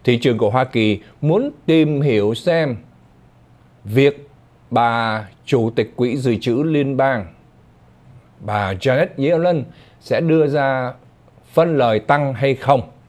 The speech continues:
Thì, à, mọi người đều thấy rằng là bây giờ thì tất cả mọi người đã chuẩn bị cho cái việc tăng phân lời rồi.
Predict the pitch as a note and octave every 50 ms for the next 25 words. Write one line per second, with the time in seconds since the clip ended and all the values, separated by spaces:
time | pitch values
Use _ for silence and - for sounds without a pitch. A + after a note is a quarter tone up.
0 | _ _ _ _ - _ _ _ - _ _ _ _ - G#2+ G#2 G2 F#2+ G2 G2
1 | G2 F#2+ F#2+ F#2 F2 - - _ _ _ _ _ _ _ _ _ _ _ _ _
2 | _ _ _ - - A2+ G#2+ A#2 G#2+ A2 A2 A2 G#2+ G#2 G#2+ G#2 G#2 - - B2
3 | C#3 D#3+ E3 D3 B2+ G#2 G2+ G2 G2+ G2+ G2+ G2 F2+ - - - - - - -
4 | B2 B2 A#2 G#2+ A2+ G#2 G2 F#2+ F#2 F#2 F2+ - _ _ _ _ _ - - -
5 | G#2+ F#2+ F2+ - - F#3+ - - - F2+ F2+ F#2+ G2+ G2 G2 F2+ G2 G2+ G#2 G2
6 | F#2+ F#2 F2 F#2+ G2+ D#2+ A#2+ D#3 D#3+ - - - A2+ F2 F2 G2+ G#2+ G#2+ A2+ G2
7 | - - - - A2+ - C3 A#2+ B2+ A2 - - - - B2 A#2 A2 G#2+ - -
8 | A2 G#2+ G2+ G2 G2 F#2+ F#2 F2+ E2+ F#2 G#2 G2 G2 F2 E2